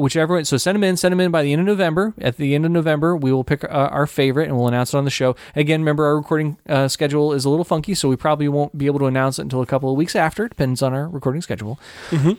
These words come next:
Speaker 1: But get it in by November thirtieth, and, uh, the winner, we will send you a copy of Saloon Tycoon with all the Kickstarter expansions, uh,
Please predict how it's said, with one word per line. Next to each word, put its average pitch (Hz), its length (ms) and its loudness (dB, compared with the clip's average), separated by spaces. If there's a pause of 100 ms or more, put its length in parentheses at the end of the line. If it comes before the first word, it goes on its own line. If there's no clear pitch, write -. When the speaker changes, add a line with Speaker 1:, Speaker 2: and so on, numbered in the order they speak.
(200)
Speaker 1:
But 143 280 4
get 147 140 2
it 170 100 2
in 180 120 2
by 165 260 2
November 151 340 0
thirtieth, 208 440 0 (120)
and, 135 360 2
uh, 127 320 2
the 131 140 0
winner, 151 400 2
we 135 180 0
will 135 140 2
send 135 240 -2
you 127 140 0
a 120 100 0
copy 135 500 -2
of 117 600 -2 (400)
Saloon 175 480 0
Tycoon 139 420 0
with 165 100 -2
all 135 140 2
the 120 60 -6
Kickstarter 120 420 0
expansions, 117 680 -4 (400)
uh, 104 240 2